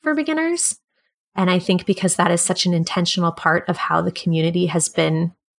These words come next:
fostered and has grown over time, it's a really great place for beginners to just show up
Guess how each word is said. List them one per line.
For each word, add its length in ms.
fostered 520
and 120
has 160
grown 240
over 220
time, 480
it's 160
a 80
really 840
great 520
place 440
for 180
beginners 500
to 120
just 400
show 420
up 300